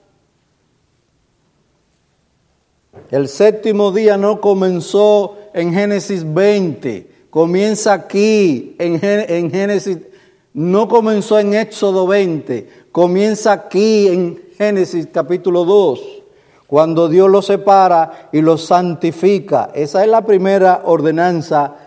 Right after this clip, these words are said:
de la creación. La segunda está en Génesis dos quince, que es la ordenanza que estamos tratando, acerca del trabajo,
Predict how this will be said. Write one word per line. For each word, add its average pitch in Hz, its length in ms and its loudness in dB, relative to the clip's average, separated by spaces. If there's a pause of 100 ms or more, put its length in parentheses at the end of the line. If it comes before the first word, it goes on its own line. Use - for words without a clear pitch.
(240)
de 151 180 2
la 156 160 2
creación. 165 800 0
La 220 160 2
segunda 233 680 -2 (1800)
está 143 360 -2
en 165 60 -4
Génesis 175 340 -4
dos 196 200 -2
quince, 214 560 -6 (960)
que 147 300 -2
es 151 80 -4
la 170 220 4
ordenanza 196 640 0
que 170 80 -6
estamos 156 360 -2
tratando, 202 720 -2 (920)
acerca 180 680 2
del 160 280 0
trabajo, 175 680 0